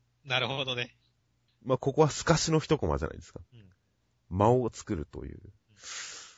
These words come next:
Speaker 2: それは挑戦的なギャグであり、僕の中ではそれはちょっと受け止めきれなかった感じはちょっとありましたけど、
Speaker 1: うん。
Speaker 2: そこ以外は、鼻血で、<laughs> 鼻血で宇宙に行くとかは結構好きでしたよ。
Speaker 1: そうだね。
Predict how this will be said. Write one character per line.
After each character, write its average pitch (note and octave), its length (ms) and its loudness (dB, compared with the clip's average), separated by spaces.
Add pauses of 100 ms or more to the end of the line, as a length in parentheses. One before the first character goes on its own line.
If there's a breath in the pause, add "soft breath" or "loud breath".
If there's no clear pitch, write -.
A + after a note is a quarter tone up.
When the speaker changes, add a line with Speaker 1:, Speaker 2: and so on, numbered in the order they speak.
(440 loud breath)
Speaker 2:
そ B2 100 -8
れ B2+ 840 0
は B2 160 6
挑 B2 300 8
戦 A#2+ 160 8
的 A#2+ 180 6
な A2+ 100 10
ギ A2+ 80 8
ャ A#2+ 60 10
グ A2 100 6
で F2+ 140 10
あ F2 140 10
り、 F2 180 4
僕 F2 280 -2
の A2 60 0
中 B2 180 6
で G#2+ 60 10
は G#2 120 6
そ - 100 -2
れ G2+ 60 6
は F#2 80 4
ち - 60 -12
ょ - 40 -12
っ - 40 -20
と - 100 -2
受 E2 200 2
け F2 60 0
止 F2+ 40 4
め F2+ 100 2
き - 140 0
れ F2 100 4
な D2+ 80 2
か - 100 -4
っ - 80 -8
た - 80 -14
感 C#2 160 -2
じ C2+ 100 -10
は F#2+ 80 0
ち - 40 -12
ょ - 20 -20
っ - 40 -20
と C#2 100 -4
あ - 20 0
り C#2 80 -6
ま C#2+ 80 -8
し - 60 -16
た D#2+ 100 -12
け D#2+ 100 -14
ど、 - 160 -16 (240 soft breath)
Speaker 1:
う A#2 40 -20
ん。 - 20 -20
Speaker 2:
そ C#3 140 2
こ D#3+ 160 4
以 E3+ 60 4
外 F#2 180 10
は、 C2+ 260 4 (640 soft breath)
鼻 C#3 240 6
血 C#3+ 120 4
で、 C#3 80 6 (140)
<laughs> - 120 -12
鼻 - 240 4
血 B2 80 0
で A#2+ 100 6
宇 B2 100 2
宙 A#2 180 -4
に E2+ 100 -4
行 D#2+ 120 -4
く - 100 -20
と F2+ 100 -8
か E2 160 2
は F#2+ 180 2 (300 loud breath)
結 - 120 -6
構 - 100 -10
好 - 100 -12
き G2 120 -6
で - 60 -4
し - 120 -14
た - 80 -10
よ。 E2+ 60 -14 (440)
Speaker 1:
そ E3 160 -10
う - 20 -8
だ F#2+ 120 -12
ね。 - 120 -20